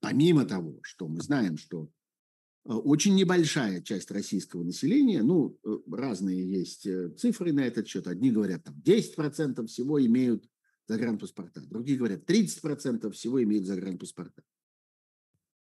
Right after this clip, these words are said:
Э, эта дискуссия давно существует, э, среди, э, всяких, например, профессионалов туристического бизнеса, и они любят всегда повторять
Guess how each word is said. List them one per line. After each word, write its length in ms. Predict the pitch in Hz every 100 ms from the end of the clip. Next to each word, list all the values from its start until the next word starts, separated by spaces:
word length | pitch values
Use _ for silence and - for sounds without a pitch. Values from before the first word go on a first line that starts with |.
| _ _ _
Э, 500 | 139 139 131 123 120
эта 200 | 117 214
дискуссия 400 | 165 160 180 165
давно 320 | 123 160 160 123
существует, 680 | 110 - - 117 98 - -
э, 240 | 110 104
среди, 680 | 98 110 107 101 98 98 92
э, 460 | 95 98 95 92 90
всяких, 380 | 113 - - 113
например, 360 | 104 110 107
профессионалов 760 | - 98 - 110 117 104 90 -
туристического 640 | 95 92 101 - - 117
бизнеса, 500 | 185 262 180 131 113
и 120 | 104
они 320 | 104 123 202
любят 320 | 170 135 107 -
всегда 300 | 104 98 95
повторять 600 | 101 - 170 285 277